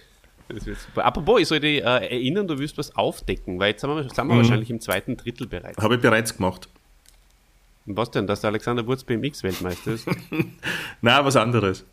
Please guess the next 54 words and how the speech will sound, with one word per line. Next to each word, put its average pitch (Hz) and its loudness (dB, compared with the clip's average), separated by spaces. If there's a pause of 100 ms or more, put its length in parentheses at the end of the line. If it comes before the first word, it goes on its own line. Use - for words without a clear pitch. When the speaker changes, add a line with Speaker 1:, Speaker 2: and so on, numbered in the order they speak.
(800)
Speaker 2:
Aber 123 4
lass 143 4
die - -2
Leute 143 4
mal 143 4
ein 131 2
bisschen 131 0
nachdenken, 107 0
was 113 0
das 117 -6
vielleicht 104 0
gewesen 101 -2
sein 82 -6
kann. 90 -8 (640)
Speaker 1:
Sehr - -8
Speaker 2:
Aber 127 4
Speaker 1:
gut. - -2
Speaker 2:
danke 127 2
fürs 120 0
Erinnern, 107 0
Olli. 90 0 (1300)
Ich - 2
Speaker 1:
Sehr, 151 6
Speaker 2:
habe 139 2
Speaker 1:
sehr 117 -2
Speaker 2:
heute 123 2
Speaker 1:
gerne. 135 2
Speaker 2:
übrigens 135 0
wieder, 135 4
und 120 -2
ich 107 -4
weiß 113 2
nicht 117 0
warum, 110 -2
es - -8
gibt 117 -6
da, 113 0 (600)
also 95 -6
mein, 107 -2
mein 104 -2
Mikrofon 113 -4
übersteuert 117 0
ständig 98 -2
und 117 -2
wenn 104 -2
ich 110 -6
es - -16
leiser 87 -8
drehe, 101 -20
schaltet 98 -20
sich 110 -20
das 110 -20
dann 101 -20
selbstständig 113 -14